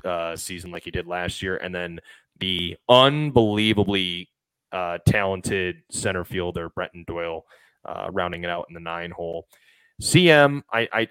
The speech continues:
I know we're gonna have K-May and Vinny jump in here on a couple of things, but if you're looking at that lineup, what has to go right with that lineup? Obviously, not just the general, "We gotta hit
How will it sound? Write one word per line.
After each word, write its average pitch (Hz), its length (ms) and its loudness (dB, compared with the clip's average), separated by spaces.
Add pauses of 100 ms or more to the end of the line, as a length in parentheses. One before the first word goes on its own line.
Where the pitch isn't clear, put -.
(100)
I 107 140 -4
know 117 220 2
we're 113 220 4
gonna 110 160 4
have 104 240 -2
K-May 104 420 0
and 95 140 -4
Vinny 95 240 -4
jump 90 280 -8
in 90 160 -10
here 92 180 -8
on 87 80 -6
a 85 60 -10
couple 87 360 -8
of 87 120 -12
things, 85 360 -10
but 98 200 -4
if - 120 -8
you're 208 160 0
looking 160 300 2
at 117 140 0
that 101 160 0
lineup, 90 420 -4 (140)
what 104 320 4
has - 460 0
to 143 100 2
go 123 260 6
right 98 400 2
with 147 140 -2
that 147 160 4
lineup? 156 380 -2 (140)
Obviously, 120 580 0
not 107 260 -2 (120)
just - 280 -8
the 107 80 -8
general, 98 640 -2
"We 98 80 -8
gotta 95 220 -4
hit 98 280 -6